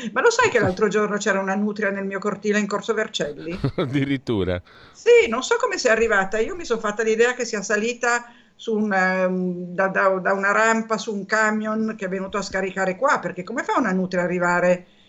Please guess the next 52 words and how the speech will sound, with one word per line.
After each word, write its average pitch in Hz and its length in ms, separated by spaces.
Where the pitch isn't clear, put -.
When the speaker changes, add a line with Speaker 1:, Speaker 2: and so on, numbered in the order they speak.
Speaker 1:
in 190 180
Corso 202 260
Speaker 2:
Beh, 190 60
in 196 60
Speaker 1:
Vercelli 202 240
Speaker 2:
Corso 190 140
Speaker 1:
da 190 60
una 185 160
Speaker 2:
Vercelli 165 300
Speaker 1:
Darsena? 151 260
Speaker 2:
è 117 40
un 120 100
po' 123 160
lunga 107 320
da, 82 120
per 82 320
arrivare 85 340
in 87 80
effetti. 87 220
Speaker 1:
Poverina, 370 400
sai 381 140
cosa 381 220
gli 220 60
Speaker 2:
<laughs> - 20
Speaker 1:
hanno 226 180
fatto? 175 560
Sono 220 200
intervenuti 233 920
i, 165 420
non 214 120
so 311 120
se 370 120
i 180 80
vigili 180 400
o 170 60
la 165 100
polizia 185 600
o 196 60
chi, 185 220
ma 190 120
gli 220 60
hanno 339 160
sparato, 196 560
povera 156 320
nutria. 151 520
Non 190 100
l'hanno - 40
Speaker 2:
Addirittura. - 40
Speaker 1:
riportata 170 840
nel, 180 260
nella 180 460
Darsena. 165 760